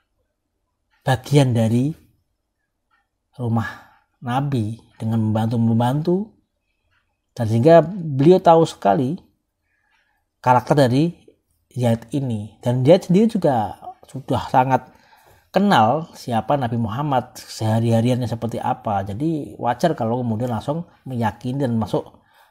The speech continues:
masuk Islam. Karena dia hidup dalam rumah Nabi ini, akhirnya dia mendapatkan berkah sebagai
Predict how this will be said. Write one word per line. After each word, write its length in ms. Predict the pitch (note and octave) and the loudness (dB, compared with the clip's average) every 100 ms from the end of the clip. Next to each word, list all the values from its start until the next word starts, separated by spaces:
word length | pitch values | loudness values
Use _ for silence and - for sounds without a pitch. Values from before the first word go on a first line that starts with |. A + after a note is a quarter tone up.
| _ | _
masuk 240 | G#2+ F#2+ - | -10 -10 -12
Islam. 480 | - A#2+ G2 F2+ - _ _ _ _ _ _ _ _ _ _ _ _ _ _ _ _ _ _ _ _ _ _ _ _ _ _ _ _ _ _ _ _ _ _ _ _ _ _ _ _ _ _ _ _ _ - | -10 -6 -6 -8 -18 _ _ _ _ _ _ _ _ _ _ _ _ _ _ _ _ _ _ _ _ _ _ _ _ _ _ _ _ _ _ _ _ _ _ _ _ _ _ _ _ _ _ _ _ _ -2
Karena 640 | A#2 B2+ B2+ B2 A2+ G#2 - _ - | 0 0 0 0 0 -4 -10 _ -8
dia 640 | B2 C#3 E3+ C3 G#2+ G2+ | -2 4 6 6 2 0
hidup 480 | - - F#3+ - - | -4 0 0 0 0
dalam 320 | A#2+ A2+ G#2+ | 2 2 2
rumah 320 | D#3 F3 A#2 | 2 2 2
Nabi 420 | B2 A#2+ A#2+ G#2+ | -4 -6 -6 -8
ini, 380 | F#2+ A2 F#3 A3+ _ _ | -6 -6 -4 -6 _ _
akhirnya 400 | - - A2 B2+ | -18 -10 -8 -6
dia 160 | B2 C#3+ | -4 -4
mendapatkan 540 | A2+ A2+ A2 A2+ A#2 | -2 -4 -4 -4 -2
berkah 400 | F3 F3+ A2+ - | 0 0 -2 -4
sebagai 580 | - - G2+ - E3 | -10 -10 -8 -2 -2